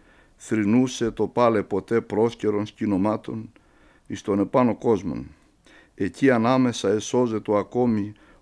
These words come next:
ο ναΐσκος της Παναγίας της Πρέκλας. Δεν υπήρχε πλέον οικία ορθή,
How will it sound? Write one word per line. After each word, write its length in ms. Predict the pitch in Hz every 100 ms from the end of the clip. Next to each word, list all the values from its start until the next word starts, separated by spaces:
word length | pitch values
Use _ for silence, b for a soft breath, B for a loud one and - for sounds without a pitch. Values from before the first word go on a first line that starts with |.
| b
ο 100 | 110 104
ναΐσκος 580 | 92 123 165 - 110 -
της 180 | 101 -
Παναγίας 680 | 98 92 90 110 104 98
της 180 | - -
Πρέκλας. 720 | - 101 98 - 71 71 - - _ _ _ _ _ _ _ _ _ B B B
Δεν 340 | B 85 120 135
υπήρχε 440 | 123 131 127 127
πλέον 400 | - 110 120 120
οικία 460 | 107 95 - 123 107
ορθή, 500 | 98 98 113 98